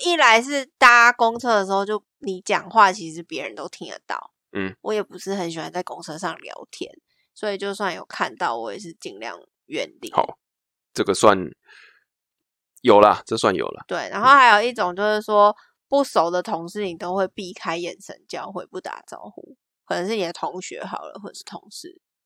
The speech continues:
Speaker 1: 我会耶。
Speaker 2: 不打招呼？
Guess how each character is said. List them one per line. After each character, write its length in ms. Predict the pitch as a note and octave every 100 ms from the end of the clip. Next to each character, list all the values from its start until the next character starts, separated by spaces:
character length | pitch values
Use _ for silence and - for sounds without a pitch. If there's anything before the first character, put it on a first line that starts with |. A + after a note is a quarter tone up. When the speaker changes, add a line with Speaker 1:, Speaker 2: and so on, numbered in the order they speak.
| _ _ _ _
Speaker 1:
我 180 | - E3+
会 280 | F#3+ A3+ F#3
耶。 340 | A2 E2+ A#1 _ _ _ _ _ _ _ _ _
Speaker 2:
不 80 | -
打 180 | - F#2+
招 220 | A#2 B2+
呼？ 280 | A#2+ A#2+